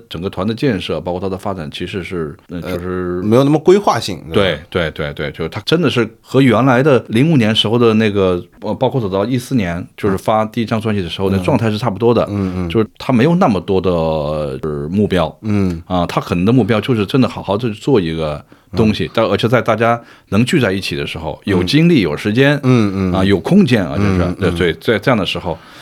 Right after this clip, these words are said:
Speaker 2: 嗯。
Speaker 1: 我为什么说有空间？像现在哪怕是到这样的一个时-，
Speaker 2: 呃，排，排练房，
Speaker 1: 时代了啊。
Speaker 2: 对，对，对。
Speaker 1: 嗯，田心还会让我，比如说有一个东西要，比如说陈东要去录把吉他了，
Speaker 2: 嗯。
Speaker 1: 或者他本人要录吉他，他非得让我鼓手去听。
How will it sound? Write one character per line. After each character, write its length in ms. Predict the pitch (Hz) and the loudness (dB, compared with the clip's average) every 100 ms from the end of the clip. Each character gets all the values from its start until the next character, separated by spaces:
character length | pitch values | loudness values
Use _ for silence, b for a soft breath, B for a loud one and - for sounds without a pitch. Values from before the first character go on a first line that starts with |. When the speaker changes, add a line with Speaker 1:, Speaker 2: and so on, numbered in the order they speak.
| B | B
Speaker 2:
嗯。 160 | 92 | -2
Speaker 1:
我 100 | 107 | 2
为 80 | 160 | 2
什 120 | 156 | 2
么 60 | 147 | 2
说 100 | 147 | 2
有 100 | 110 | 0
空 220 | - 120 | 0 0
间？ 260 | 113 110 107 - | 2 0 -2 -2
像 140 | 123 | 0
现 200 | - 135 | 2 2
在 280 | 123 107 98 - | 4 2 0 -2
哪 200 | 107 87 | 0 0
怕 160 | 131 127 | 0 -2
是 100 | 127 | 0
到 240 | 131 107 - - | 0 0 -4 -2
这 100 | 147 | 0
样 100 | 107 | 2
的 80 | |
一 60 | 85 | 0
个 120 | 90 | 0
时-， 100 | - 113 | 0 0
Speaker 2:
呃， 80 | 110 | 0
排， 100 | - | -2
排 180 | 107 101 | 0 2
练 120 | 127 | 4
房， 20 | |
Speaker 1:
时 60 | 117 | 4
代 120 | 117 | 2
了 220 | 101 107 | 2 -2
啊。 60 | 80 | 0
Speaker 2:
对， 120 | 101 | 2
对， 200 | 95 92 | 4 4
对。 220 | 87 85 87 _ | 2 -2 -4 _
Speaker 1:
嗯， 340 | - 92 90 90 | -4 -2 0 -2
田 180 | - 104 | -2 0
心 120 | 127 | 0
还 160 | 104 95 | 0 0
会 200 | 117 104 | 2 2
让 200 | 98 90 | 2 0
我， 360 | 78 73 78 73 | -2 -2 -4 -6
比 80 | 82 | -8
如 60 | 82 | -4
说 120 | 98 | -2
有 160 | 82 76 | -2 -4
一 140 | 78 | -4
个 280 | 95 90 85 - - | 0 0 -2 -6 -2
东 160 | 104 | 0
西 180 | 95 98 | 0 -2
要， 220 | 104 98 82 | 0 0 -2
比 180 | - | -6
如 60 | 85 | -4
说 180 | 107 92 | 0 -2
陈 180 | - 92 | -2 0
东 80 | 123 | 2
要 100 | 104 | 2
去 100 | 113 | 0
录 100 | 95 | 0
把 100 | 85 | -4
吉 140 | 82 | -6
他 140 | 85 101 | -4 -2
了， 140 | 78 - | -4 -2
Speaker 2:
嗯。 200 | 101 95 | 0 2
Speaker 1:
或 60 | |
者 60 | 90 | 0
他 80 | 120 | -2
本 120 | 82 | -2
人 80 | 95 | -2
要 80 | |
录 100 | 110 | -2
吉 120 | 85 87 | -2 -4
他， 80 | 90 | -4
他 120 | 120 - | -6 -2
非 120 | 160 | 2
得 100 | 139 | 4
让 120 | 117 120 | 4 2
我 80 | 98 | 0
鼓 240 | - 113 | 0 0
手 160 | 127 80 | 0 -2
去 100 | 82 | -4
听。 220 | 85 | -8